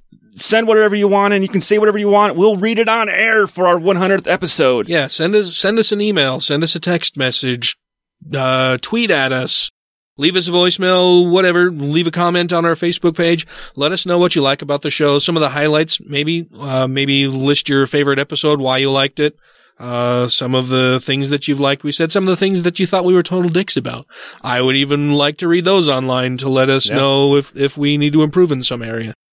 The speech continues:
Speaker 2: I would, I would be happy to include your comments, shout outs, whatever, on our one hundredth episode, which will be coming up here very shortly.
Speaker 1: Yeah. Or if you just wanna put words in our mouth and make us say something that's completely fucking crazy.
Speaker 2: I am not above saying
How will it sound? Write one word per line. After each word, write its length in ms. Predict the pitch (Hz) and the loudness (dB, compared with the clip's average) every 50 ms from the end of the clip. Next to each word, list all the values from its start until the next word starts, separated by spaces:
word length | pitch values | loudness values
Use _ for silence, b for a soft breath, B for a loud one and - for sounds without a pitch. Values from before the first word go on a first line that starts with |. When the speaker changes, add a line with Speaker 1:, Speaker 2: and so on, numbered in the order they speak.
| _ _ _ _ _ - | _ _ _ _ _ -6
Speaker 2:
I 140 | 131 135 139 | -4 0 0
would, 120 | 143 151 | 0 0
I 120 | 139 139 | 0 0
would 100 | 147 147 | 0 0
be 120 | 139 143 139 | 0 -2 -2
happy 280 | 143 156 160 - 165 | 0 -2 -4 -4 -4
to 140 | 156 165 160 | -2 0 0
include 320 | 156 147 170 165 160 151 151 | 0 0 2 0 2 2 0
your 80 | 151 | -2
comments, 720 | - 165 160 156 156 160 160 160 170 165 - - - - - - _ _ _ - | -2 -2 -2 0 0 0 0 -2 -2 -4 -6 -6 -6 -6 -8 -12 _ _ _ -8
shout 300 | - - 160 147 147 147 | -4 -2 0 0 2 2
outs, 340 | 147 151 151 147 - - 151 | 0 0 -2 -4 -6 -4 -2
whatever, 460 | 151 160 170 160 143 143 143 147 160 | 0 0 2 2 2 2 2 0 0
on 480 | - 127 131 131 135 135 139 135 139 | -2 -4 -2 0 0 0 0 0 -2
our 360 | 139 131 135 135 135 139 139 135 | -2 -4 -2 0 0 2 2 2
one 200 | 135 139 143 135 | 0 0 -2 -2
hundredth 400 | 139 143 143 139 135 135 - - | -4 -2 -2 -2 -2 -4 -6 -10
episode, 560 | 147 147 - - 143 - - 120 117 120 117 | -12 -10 -6 -4 -4 -4 -4 -4 -6 -6 -6
which 220 | 127 127 120 - - | -6 -6 -6 -4 -4
will 80 | 127 | -4
be 160 | 127 127 127 | -2 -2 -2
coming 320 | 127 - 139 131 131 127 131 | -2 -2 -2 -2 -2 -2 -2
up 140 | 135 - - | -4 -4 -4
here 200 | 143 139 135 135 | -2 -2 0 0
very 260 | 131 135 135 135 135 | 0 0 0 0 0
shortly. 380 | - - 139 180 - - 123 | 0 0 -2 -2 -2 -2 -2
Speaker 1:
Yeah. 140 | 131 143 143 - - _ _ _ _ _ | -2 -2 -2 -4 -10 _ _ _ _ _
Or 120 | - 170 214 | 0 2 2
if 100 | 240 - | 2 0
you 60 | 214 | -2
just 160 | 214 220 - | -4 -2 0
wanna 140 | 208 202 196 | 0 -2 0
put 280 | 147 202 208 151 139 127 | 0 0 0 0 0 0
words 300 | 143 180 190 196 151 175 | 2 2 2 2 0 0
in 80 | 180 | 0
our 100 | 175 160 | 0 0
mouth 300 | 143 143 156 170 165 - | 2 2 2 0 0 -2
and 100 | - 123 | -2 0
make 160 | 123 139 139 | 0 0 0
us 80 | 147 135 | -2 -4
say 220 | - - 151 147 | -2 0 0 0
something 260 | 139 - - - - 147 | 0 -2 -4 -4 -2 0
that's 200 | 139 127 - - | -2 -2 -2 -2
completely 420 | 143 139 - 139 147 127 156 151 | -2 -2 0 0 0 0 0 0
fucking 340 | 143 - 156 151 - 147 135 | 0 -2 -4 -4 -4 -6 -8
crazy. 540 | 120 127 156 175 190 143 98 82 - - - _ _ _ _ _ _ _ _ | -4 -2 -2 -2 -2 -4 -8 -12 -14 -16 -20 _ _ _ _ _ _ _ _
Speaker 2:
I 200 | - 135 131 139 | -8 -4 -2 -2
am 240 | 143 147 143 131 131 | -2 -2 -2 -4 -2
not 180 | 131 131 143 151 | -2 0 0 0
above 400 | 151 139 131 135 135 135 131 127 | -2 -2 -2 -2 -2 -2 -2 -4
saying 720 | - - 139 135 135 131 131 131 131 127 127 127 127 120 | -6 -4 -4 -2 -2 -2 -2 -2 -4 -6 -6 -8 -8 -10